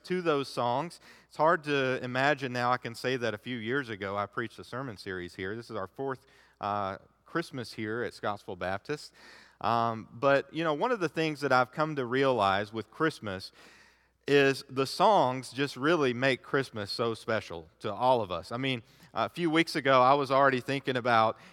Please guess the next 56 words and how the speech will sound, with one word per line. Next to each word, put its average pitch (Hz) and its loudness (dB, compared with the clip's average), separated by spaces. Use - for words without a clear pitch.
getting 135 2
the 123 -2
dust 135 2
off 123 2
of 113 -8
my 117 -2
Michael 120 -2
Bu-, 113 -4
Bublé, 127 4
uh, 120 6
uh, 113 4
you 123 -8
know, 110 -6
vinyl 135 2
that 123 2
I've 120 0
got 131 4
there 131 2
in 127 -2
my 123 0
office, 123 2
'cause 151 -2
there 180 6
are 196 8
only, 202 4
like, 135 6
six - 0
weeks 175 2
out 147 6
of 143 4
the 139 -2
year 147 2
you 135 -4
can 120 -8
play 147 4
that 113 0
and 101 -10
it 117 -8
would 113 -10
be 123 -2
acceptable, 92 -6
right? 107 -4
Now, 107 -6
there 147 2
are 139 2
some 175 0
of 151 0
you 139 -2
all 131 2
who 123 -8
leave 123 -4
it 123 -4
on, 120 -2
like, 104 -6
the 107 -10
Christmas, 123 -8